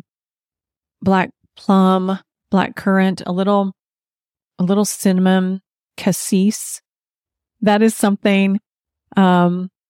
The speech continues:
that is a word that you will see written in wine tasting notes, cassis. And it really is just, um, another word for a more, um, intensified or more dried black currant flavor.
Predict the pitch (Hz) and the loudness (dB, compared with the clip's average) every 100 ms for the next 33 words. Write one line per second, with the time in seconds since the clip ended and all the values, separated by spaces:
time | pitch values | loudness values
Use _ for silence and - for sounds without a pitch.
0 | - 226 262 214 170 156 170 - - - | -4 0 0 0 -2 -2 -6 -6 -8 -6
1 | - 190 185 196 - 180 165 180 - 175 | -6 -4 -2 -4 -2 0 2 0 -2 -6
2 | 175 175 - _ _ _ _ _ _ _ | -4 -4 -6 _ _ _ _ _ _ _
3 | _ _ _ - 185 180 185 180 196 180 | _ _ _ -2 2 2 2 2 0 0
4 | 180 175 190 - - - 185 - 185 175 | 0 0 -2 -4 -8 -4 -4 -2 -4 -4
5 | - - _ _ _ _ - 196 185 190 | -8 -14 _ _ _ _ -2 0 2 2
6 | 202 214 - 190 190 175 - - 185 190 | 2 0 0 0 2 0 -6 -2 0 0
7 | 175 - - - _ _ _ _ _ _ | -2 -8 -14 -20 _ _ _ _ _ _
8 | 175 - - - - - - _ - 190 | -2 0 -2 -6 -12 -18 -20 _ 0 2
9 | 185 180 175 185 165 196 180 170 175 180 | 4 4 4 2 2 0 2 0 -2 0
10 | 185 180 180 - - 170 175 - - 196 | 2 2 0 -2 -2 -2 -2 -4 -4 -2
11 | 190 226 233 220 214 185 170 175 180 170 | 0 0 2 2 2 0 0 0 0 0
12 | 180 175 175 180 185 - 160 170 170 180 | 0 0 2 2 0 -2 0 2 2 -2
13 | - - - 185 208 - - 247 247 262 | -6 -12 0 2 2 0 -4 -2 0 2
14 | 262 | 0